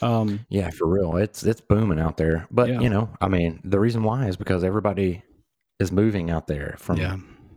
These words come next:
Speaker 2: all these mandated and regulated states.
Speaker 1: Right, right.
Speaker 2: So, uh, you know, I'm trying not to get political,
Speaker 1: It's hard.
Speaker 2: um, but,
Speaker 1: It's hard.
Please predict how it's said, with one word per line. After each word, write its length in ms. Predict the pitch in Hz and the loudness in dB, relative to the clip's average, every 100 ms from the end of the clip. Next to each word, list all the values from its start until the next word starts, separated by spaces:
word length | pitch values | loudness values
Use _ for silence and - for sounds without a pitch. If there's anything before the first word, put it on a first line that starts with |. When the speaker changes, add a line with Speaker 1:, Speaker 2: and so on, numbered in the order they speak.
| - | -2
Speaker 2:
all 140 | 95 | -2
these 340 | 92 85 78 - 98 | 0 -4 -6 -10 -4
mandated 680 | 92 95 90 87 87 82 80 | 0 0 -2 -2 -2 -2 -4
and 100 | 78 | -2
regulated 580 | 90 85 87 82 78 - | -2 -2 -4 -4 -6 -6
states. 520 | - 85 73 - - - | -4 -4 -4 -12 -14 -6
Speaker 1:
Right, 240 | 90 92 - | -4 -6 -4
right. 300 | 101 98 127 | -4 -4 -6
Speaker 2:
So, 400 | - 90 78 76 _ _ _ - - - _ _ _ - | -4 -2 -2 -6 _ _ _ -20 -20 -20 _ _ _ -8
uh, 480 | 90 85 85 80 78 - _ - - - | -4 -4 -4 -6 -8 -12 _ -20 -12 -10
you 160 | - 98 | -2 -2
know, 240 | 80 82 - - | 0 -2 -4 -4
I'm 140 | 92 | -2
trying 220 | 87 143 | 2 2
not 120 | 143 120 | 2 2
to 60 | |
get 140 | 110 101 | 2 4
political, 640 | 110 107 107 107 101 98 107 | 6 6 6 6 6 4 0
Speaker 1:
It's 120 | 104 | 0
hard. 320 | 95 90 87 | 4 6 4
Speaker 2:
um, 100 | 85 | 2
but, 280 | 90 90 87 | 2 4 4
Speaker 1:
It's 80 | 87 | 2
hard. 240 | 131 113 | 0 -2